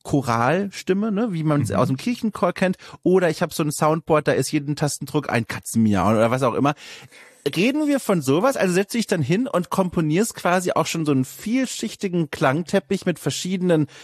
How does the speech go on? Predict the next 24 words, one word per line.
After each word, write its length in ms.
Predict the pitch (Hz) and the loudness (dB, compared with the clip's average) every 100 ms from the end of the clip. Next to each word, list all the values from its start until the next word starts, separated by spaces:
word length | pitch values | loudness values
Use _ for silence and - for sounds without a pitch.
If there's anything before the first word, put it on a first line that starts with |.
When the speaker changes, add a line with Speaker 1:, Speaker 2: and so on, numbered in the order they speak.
| - - | -16 -6
Speaker 1:
Instrumenten 640 | 151 - 156 160 190 240 | -6 -4 -2 2 2 2
und 60 | 233 | 0
all 200 | 117 185 | 2 2
sowas? 200 | 208 202 | 2 2
Oder 180 | 170 156 - _ - | 2 0 -4 _ -8
reden 260 | 151 202 202 | -4 -2 0
wir 80 | |
hier 220 | 180 180 160 | 2 2 0
wirklich 340 | 175 185 - _ _ - | 0 -2 -6 _ _ -2
eher 220 | 151 160 | 2 2
von 200 | - 165 | 2 0
so 80 | 147 | 2
einem 300 | 139 131 127 _ - - | 2 2 0 _ -20 -12
Thema, 520 | - 175 165 101 67 | -2 2 2 2 0
das 220 | - 120 | 0 -2
du 80 | - | 0
dir 180 | 117 - | 0 2
ausdenkst, 500 | 95 101 - 113 - | 4 2 0 0 0
irgendeiner 380 | - 165 170 139 | -2 2 2 2
wiederkehrenden 600 | 147 143 131 143 127 127 | 2 0 2 0 2 2
Melodie 880 | 120 117 117 113 - 214 214 208 190 | 2 2 0 -2 -6 -2 0 0 2
oder 240 | 143 123 | 2 2
einer 220 | 117 120 | 2 2
Struktur? 720 | 110 - 110 - - 214 220 | 0 -6 -12 -10 -4 0 2